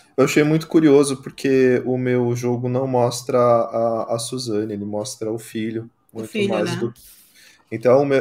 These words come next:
Speaker 1: é, já fica essa pergunta subliminar, né? Onde estaria a Suzane no, no meio dessa relação? Então, meu jogo,
Speaker 2: É.
Speaker 1: ele mostra que tem uma atenção muito maior em relação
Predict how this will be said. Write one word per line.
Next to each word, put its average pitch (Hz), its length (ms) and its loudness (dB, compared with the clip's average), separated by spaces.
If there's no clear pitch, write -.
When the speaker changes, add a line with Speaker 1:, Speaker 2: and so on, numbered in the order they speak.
Speaker 1:
é, 127 180 2
já 127 200 2
fica 143 240 -4
essa 147 180 -2
pergunta 131 400 -6
subliminar, 127 640 -2
né? 113 240 -2
Onde 156 300 -2
estaria 139 360 -2
a 131 40 -6
Suzane 131 420 -6
no, 127 200 -6
no 123 180 -8
meio 123 220 -4
dessa 123 300 -6
relação? 123 540 -6
Então, 131 140 -8
meu 151 160 0
jogo, 151 280 0
Speaker 2:
É. 127 120 2
Speaker 1:
ele 123 80 -2
mostra 123 460 -4
que 120 120 -16
tem 127 140 -10
uma 120 240 -2
atenção 120 460 -6
muito 147 340 -6
maior 131 300 0
em 120 60 -8
relação 117 500 -6